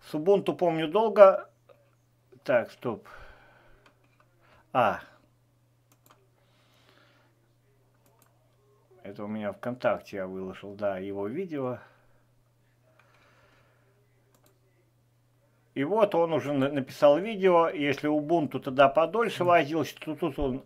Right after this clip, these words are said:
за несколько дней уже установил, настроил. И уже вот я его просил показать видео, что там получится. Все программы установил. Ну, то есть... Вот, смотрю, вот Android Studio. Ну, много-много-много.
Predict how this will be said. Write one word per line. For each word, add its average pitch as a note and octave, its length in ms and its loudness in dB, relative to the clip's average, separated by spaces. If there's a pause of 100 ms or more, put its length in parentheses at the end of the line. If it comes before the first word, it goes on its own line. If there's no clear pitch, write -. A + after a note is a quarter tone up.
за B2+ 260 4
несколько D3 380 -2
дней F#3+ 280 -2
уже C3 440 -2 (400)
установил, F3 640 -2
настроил. C#3+ 840 0
И D3+ 220 -10
уже C3+ 300 -2
вот B2 320 -4 (800)
я A#2+ 140 2
его A#2+ 120 4
просил C3 420 -2
показать A#2 520 0
видео, A#2+ 320 -4
что B2 160 -4
там G#2 180 -2
получится. G#2 560 -2
Все B2+ 180 -6
программы E3+ 540 2
установил. C#3 640 -2 (540)
Ну, G3+ 80 -2
то A3 160 0
есть... G3 260 4 (720)
Вот, B2+ 460 -4
смотрю, B2+ 400 -2
вот A2 200 -4
Android A#2+ 480 0
Studio. F3+ 460 -6
Ну, G3+ 180 -2
много-много-много. D3+ 1040 0